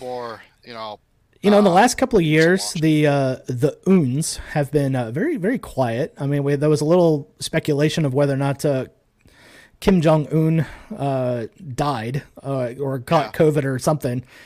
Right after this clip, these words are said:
Speaker 2: and then we, uh, we all got treated to the picture of his, uh, uh, steely-eyed killer of a sister there for a little bit, and, uh, thirsty dudes online was like, "Oh, hey, well," I was like,
Speaker 1: Yeah.
Speaker 2: "Guys, she's really not all that pretty." I mean, <laughs>
Speaker 1: I mean, all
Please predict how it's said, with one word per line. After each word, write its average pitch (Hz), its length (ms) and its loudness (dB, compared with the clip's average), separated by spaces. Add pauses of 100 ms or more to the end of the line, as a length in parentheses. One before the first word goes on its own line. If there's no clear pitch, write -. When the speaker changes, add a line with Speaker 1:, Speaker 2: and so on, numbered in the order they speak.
(220)
Speaker 2:
and 143 120 -2
then 147 120 2
we, 147 200 4
uh, 139 160 0
we 143 120 2
all 147 140 2
got 151 140 0
treated 170 320 2
to 160 200 2
the 143 220 0
picture 160 340 -2
of 147 180 -2
his, 143 260 0
uh, 131 320 -2 (760)
uh, 127 340 -4 (280)
steely-eyed 165 680 4
killer 170 300 2
of 147 100 0
a 147 40 0
sister 143 600 0 (100)
there 151 160 2
for 147 120 -2
a 143 40 0
little 139 160 2
bit, 139 200 0
and, 139 140 -4
uh, 127 220 -2
thirsty 160 360 -2
dudes 156 280 2
online 139 320 0
was 110 100 -4
like, 110 120 -6
"Oh, 151 220 -2
hey, 147 240 -2
well," 151 260 0
I - 40 -6 (380)
was 127 80 -6
like, 123 140 -6
Speaker 1:
Yeah. 123 140 -6
Speaker 2:
"Guys, 107 120 -8
she's - 320 -10
really 110 220 -6
not 107 260 -8
all 107 140 -8
that 98 160 -12
pretty." 87 280 -12
I 90 120 -14
mean, 90 200 -14 (140)
<laughs> 196 100 -8 (720)
Speaker 1:
I 151 80 -6
mean, 165 160 -4
all 165 240 -2